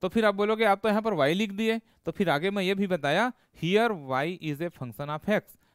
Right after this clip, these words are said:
मतलब यहाँ पर जब वाई का जब भी वैल्यू पुट अप करूँगा वो एक्स के फॉर्म में पुट अप करूँगा। तो वाई का वैल्यू जब मैं एक्स के फॉर्म में पुट अप करूँगा तो वहाँ पर नेचुरली मुझे पता चल जाएगा कि वो एक्स के साथ में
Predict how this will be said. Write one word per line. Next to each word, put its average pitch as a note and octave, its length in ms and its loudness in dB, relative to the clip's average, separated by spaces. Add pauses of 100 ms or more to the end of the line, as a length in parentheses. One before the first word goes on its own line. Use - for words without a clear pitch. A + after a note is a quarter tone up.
मतलब D#3+ 300 -2
यहाँ D#3 200 -4
पर F#3+ 140 -4
जब F3 240 -6
वाई C#3 220 -4
का G#3+ 140 -4
जब B2+ 220 -8
भी F#3 120 -2
वैल्यू G3 280 0
पुट E3+ 220 -6
अप D3 120 -6
करूँगा D3 420 -2 (300)
वो A#3 180 0
एक्स - 180 -4
के C#4 100 -8
फॉर्म G#3+ 240 -4
में D#3 120 -4
पुट C3 160 -6
अप A2+ 120 -8
करूँगा। G#2 360 -12 (540)
तो E3 80 -4
वाई D3+ 200 2
का A#3+ 100 -2
वैल्यू G#3+ 260 0
जब A#3 140 2
मैं F#3 160 -2
एक्स F#3 120 -6
के A#3 100 -8
फॉर्म G#3 220 -4
में G3+ 120 -4
पुट F3 160 -6
अप D#3 120 -2
करूँगा D3 460 -2 (380)
तो F3 60 -4
वहाँ F3+ 180 0
पर F#3+ 140 -2
नेचुरली F3 440 -4
मुझे F#3+ 220 -2
पता C#3+ 240 -2
चल C3+ 220 -4
जाएगा B2 280 -4
कि G#3 120 -12
वो F3 160 -4
एक्स C#3 140 -6
के B2 100 -10
साथ G#2+ 280 -10
में B3+ 140 -6